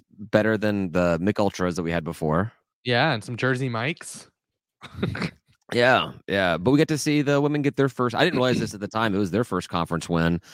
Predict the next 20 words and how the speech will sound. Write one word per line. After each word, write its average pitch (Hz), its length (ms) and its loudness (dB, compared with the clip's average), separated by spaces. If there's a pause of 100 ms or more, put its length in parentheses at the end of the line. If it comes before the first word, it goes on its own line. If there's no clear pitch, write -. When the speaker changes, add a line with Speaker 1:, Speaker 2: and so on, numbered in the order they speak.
(180)
Speaker 1:
and 92 140 0
they 92 60 6
got 95 140 2
to 104 80 -2
get 101 140 2
it 107 180 2
against 107 360 -2
the 110 60 -2
trash 110 240 2
down 113 200 -4
south. 117 440 -4 (300)
Speaker 2:
Yeah, 104 260 -4 (460)
definitely. 120 500 -4 (220)
Always 147 260 4
good 131 160 0
to 123 60 2
Speaker 1:
Is 123 40 4
Speaker 2:
beat 113 120 -2
that 107 160 -2
team. 98 240 -12